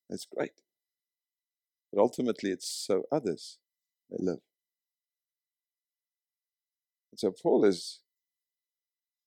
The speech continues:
referring to something that does not come via messages from others only. It comes from personal experience.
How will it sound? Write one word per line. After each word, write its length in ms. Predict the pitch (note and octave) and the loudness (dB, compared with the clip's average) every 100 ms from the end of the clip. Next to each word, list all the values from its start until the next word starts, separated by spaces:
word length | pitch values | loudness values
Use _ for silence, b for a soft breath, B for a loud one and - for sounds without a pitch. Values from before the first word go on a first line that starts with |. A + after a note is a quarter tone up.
| _ _ - | _ _ -6
referring 400 | G#2+ - A3+ G3 | 2 10 10 10
to 100 | C3 | 2
something 500 | - D#3 D3+ G#2+ G2+ | 8 8 8 2 6
that 220 | G#2 - _ - | 6 6 _ 4
does 200 | C3 B2 | 4 6
not 180 | E3+ - _ _ _ - | 0 -2 _ _ _ 0
come 300 | C#3 A2 G2 | 2 2 4
via 340 | G#2+ G#2+ G#2 F#2+ _ _ _ _ _ _ _ _ _ _ _ _ _ _ _ _ _ _ - | 8 8 8 4 _ _ _ _ _ _ _ _ _ _ _ _ _ _ _ _ _ _ 6
messages 480 | A#2 D3+ A#2 G2 - | 6 8 2 0 -4
from 180 | F2 | -2
others 460 | F2 F2 F2 - - _ _ _ - | 0 2 -2 -4 -18 _ _ _ -8
only. 260 | F2+ D#2+ | -4 -4
It 1200 | F2 _ _ _ _ _ _ _ _ _ _ _ - | -6 _ _ _ _ _ _ _ _ _ _ _ 2
comes 220 | A2 - | 2 2
from 180 | G2+ F#2 | -6 -2
personal 520 | A2+ G#2 G#2+ G2+ F#2+ | -2 -2 -4 -2 -4
experience. 800 | - - E3+ F3 - - - | -6 -4 0 0 -2 -14 -20